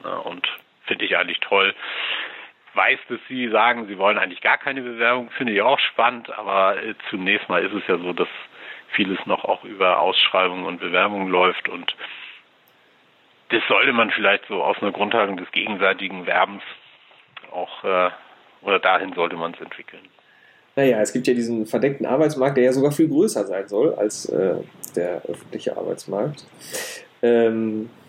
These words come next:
Speaker 2: aber gut, äh, für mich sprechen wir gerade gefühlte zehn Minuten, de facto sind's aber schon siebenunddreißig. <laughs>
Speaker 1: Tatsächlich?
Speaker 2: Ja,
Speaker 1: Okay.
Speaker 2: tatsächlich, tatsächlich, genau. Äh, deswegen sind wir ja eigentlich schon, ähm,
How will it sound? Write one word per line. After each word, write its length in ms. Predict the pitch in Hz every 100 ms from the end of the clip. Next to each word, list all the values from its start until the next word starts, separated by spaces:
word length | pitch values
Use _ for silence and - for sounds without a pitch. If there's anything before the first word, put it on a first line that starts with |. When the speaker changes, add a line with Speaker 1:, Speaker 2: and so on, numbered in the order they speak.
| - -
Speaker 2:
aber 180 | 139
gut, 220 | 185 151 -
äh, 160 | 135
für 160 | 135 156
mich 220 | 202 208
sprechen 260 | - 185 185
wir 80 |
gerade 400 | 143 131 139 135
gefühlte 460 | 123 135 196 202 170
zehn 300 | - 175 226
Minuten, 400 | 214 175 160 139
de 100 | 139
facto 280 | 143 190 147
sind's 240 | 143 123
aber 160 | 131 143
schon 200 | 147 135
siebenunddreißig. 880 | 143 202 185 143 208 - - - 131 147 - -
<laughs> 1900 | - - - 147 147 - 143 - - 143 - _ _ - - - - - -
Speaker 1:
Tatsächlich? 720 | 135 127 185 175 131 107 180
Speaker 2:
Ja, 340 | 226 185 165 196
Speaker 1:
Okay. 220 | 196 196
Speaker 2:
tatsächlich, 680 | 214 208 - 156 127 120 -
tatsächlich, 800 | 165 202 214 247 - 117 - -
genau. 460 | 180 226 147 107 - - - -
Äh, 460 | - 147 147 143 139
deswegen 320 | 151 170 196
sind 140 | 214 233
wir 80 |
ja 120 | 208 147
eigentlich 260 | 196 269
schon, 340 | - 233 226 -
ähm, 560 | 156 170 175 175 175